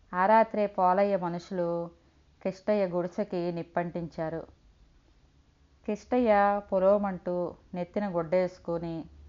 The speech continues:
ఊరు విడిచిపోయాడు. పట్నం నుంచి పోలయ్య, రామయ్య చెరో మంగల్ని తెచ్చుకున్నారు. కిష్టయ్య పోయినా కష్టాలు పోలేదు, తగు తీరలేదు.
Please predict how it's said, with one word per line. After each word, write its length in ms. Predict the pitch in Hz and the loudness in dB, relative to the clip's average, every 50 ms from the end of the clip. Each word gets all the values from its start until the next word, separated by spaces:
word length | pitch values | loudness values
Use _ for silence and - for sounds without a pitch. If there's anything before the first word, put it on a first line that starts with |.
| - - - - _ _ _ - | -20 -20 -20 -20 _ _ _ -6
ఊరు 220 | 190 190 196 214 226 | -4 -2 0 0 0
విడిచిపోయాడు. 920 | 214 196 185 180 180 - - 240 240 220 190 170 165 160 160 156 160 156 - - _ _ _ _ _ _ _ _ _ _ _ _ _ _ _ _ _ _ _ _ - | 0 0 -2 -2 -4 -4 -6 -6 -4 -2 0 0 0 0 -2 -4 -4 -8 -10 -12 _ _ _ _ _ _ _ _ _ _ _ _ _ _ _ _ _ _ _ _ -4
పట్నం 380 | - 202 196 - - 240 247 247 | -4 -4 -2 -2 -2 0 2 2
నుంచి 320 | 240 233 220 - 208 208 | 2 0 -2 -4 -4 -6
పోలయ్య, 600 | 214 - - 190 185 185 185 196 202 208 220 240 | -4 -2 0 2 4 4 4 4 2 2 2 2
రామయ్య 600 | 240 220 190 185 180 180 175 175 175 175 175 - - - _ _ _ _ - 202 | 2 4 2 2 0 -2 -4 -2 -2 -2 -2 -4 -6 -12 _ _ _ _ -6 -2
చెరో 220 | 185 185 196 208 | 2 2 4 4
మంగల్ని 540 | 208 208 196 190 185 185 175 175 180 196 220 | 2 0 -2 -2 -2 -2 -2 -2 -2 -4 -4
తెచ్చుకున్నారు. 800 | - 220 180 - - - - 180 170 165 165 160 165 165 - - _ _ _ _ _ _ _ _ _ _ _ _ _ _ _ _ _ _ _ _ - | -4 -4 -6 -6 -8 -10 -10 -8 -6 -6 -6 -6 -6 -6 -8 -12 _ _ _ _ _ _ _ _ _ _ _ _ _ _ _ _ _ _ _ _ -8
కిష్టయ్య 460 | - 208 208 - - - 247 254 247 | -6 -6 -6 -6 -4 0 0 2 0
పోయినా 580 | 226 240 214 196 190 185 190 196 190 190 185 175 | 0 0 0 0 0 0 0 0 0 -2 -2 -2
కష్టాలు 560 | - - 180 175 - - - 196 190 196 220 | -4 -2 -4 -4 -4 -2 0 2 2 2 2
పోలేదు, 600 | 220 - 214 185 170 170 170 160 160 170 - - _ _ _ _ _ _ _ _ _ _ _ _ _ _ _ _ _ - | 0 -2 -2 -2 0 -2 -4 -4 -4 -6 -8 -10 _ _ _ _ _ _ _ _ _ _ _ _ _ _ _ _ _ -2
తగు 300 | 180 165 156 156 180 208 | 0 0 0 -2 -4 -4
తీరలేదు. 760 | 226 - 226 202 190 185 185 185 185 180 180 180 175 - | -4 -2 0 0 0 0 0 0 -2 -2 -2 -4 -6 -8